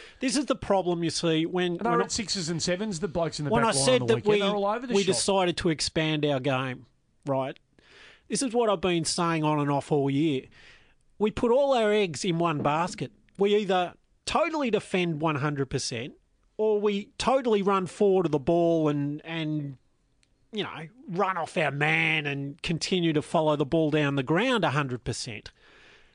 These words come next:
Speaker 1: Whereas there's this no, there's no middle ground for some reason. They can't try and play a balanced defence
Speaker 2: <laughs>
Speaker 1: and forward of the ball game with a bit of nous about, you know, having some protection,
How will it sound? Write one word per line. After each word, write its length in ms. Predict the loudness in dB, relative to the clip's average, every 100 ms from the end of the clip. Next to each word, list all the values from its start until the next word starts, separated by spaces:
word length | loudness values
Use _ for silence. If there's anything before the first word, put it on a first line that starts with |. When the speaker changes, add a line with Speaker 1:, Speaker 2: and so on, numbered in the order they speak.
| _
Speaker 1:
Whereas 720 | 0 4 4 4 2 0 -6 -6 0
there's 220 | 0 2
this 220 | 0 2
no, 260 | 2 2 0 0
there's 240 | -2 0
no 180 | 0 2
middle 300 | 2 2 0
ground 580 | 0 0 0 -2 -4 -4
for 160 | -2
some 360 | 0 0 2 2
reason. 460 | 2 2 0 0
They 140 | 0 -2
can't 460 | -2 0 0 -2 -8
try 340 | -4 0 2 2
and 180 | 0 -2
play 260 | 0 0
a 60 | 0
balanced 640 | 0 0 2 0 -2 -6 -2
defence 560 | -2 0 -2 0 -4 -8 -14 -10
Speaker 2:
<laughs> 280 | -8 -6 -2
Speaker 1:
and 240 | -2 -2
forward 360 | -2 0 2 2
of 40 |
the 80 | 0
ball 260 | 0 0 0
game 640 | 0 0 0 0 -4 -6 -16 -20 -20 -20 -20 -20 -8
with 380 | 0 0 -2 -10 -8
a 100 | -6
bit 180 | -2 0
of 100 | 2
nous 540 | 2 2 0 -2 -4
about, 420 | 0 2 2 2 -2
you 140 | -4 0
know, 360 | 0 0 -2 -2
having 320 | -2 -2 -2
some 180 | -2 -2
protection, 1040 | -2 -2 -4 -2 -2 0 0 0 -4